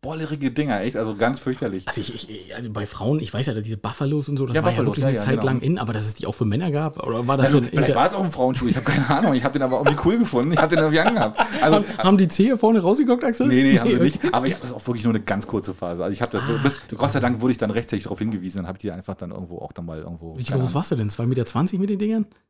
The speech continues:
Speaker 1: Ja, <laughs> so ungefähr, ne? Ja.
Speaker 2: Ach, du Wahnsinn.
Speaker 1: Ja, ja.
Speaker 2: Also das dritte bei mir, und das ist wirklich auch, oh, war furchtbar,
Speaker 1: Mhm.
Speaker 2: ähm, mein, mein Haarschnitt.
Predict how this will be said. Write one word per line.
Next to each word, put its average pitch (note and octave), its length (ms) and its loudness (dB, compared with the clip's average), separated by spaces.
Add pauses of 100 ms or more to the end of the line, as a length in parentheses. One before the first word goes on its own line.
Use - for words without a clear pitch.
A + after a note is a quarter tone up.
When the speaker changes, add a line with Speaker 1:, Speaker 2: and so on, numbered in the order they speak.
(340)
Speaker 1:
Ja, G2 320 -2
<laughs> - 20 -8
so A#2+ 160 0
ungefähr, A#2 380 0
ne? D#3+ 120 2 (180)
Ja. A#3 140 -2 (160)
Speaker 2:
Ach, F3+ 320 -4
du F#3 80 2
Wahnsinn. A#2 360 2
Speaker 1:
Ja, B2 180 8
ja. G#2 200 4 (160)
Speaker 2:
Also E3+ 180 2
das F#3 180 0
dritte A#3+ 320 4
bei G#3 140 2
mir, G#3 360 4
und D3 140 -2
das - 200 -6 (160)
ist D3 260 -6
wirklich D3+ 260 -6
auch, - 240 -10
oh, - 400 -10
war A#2 260 -10 (200)
furchtbar, B2+ 440 -4 (260)
Speaker 1:
Mhm. A#3+ 140 -6
Speaker 2:
ähm, E3 200 6 (540)
mein, D3 220 -8 (260)
mein C#3 260 2
Haarschnitt. D3+ 480 -4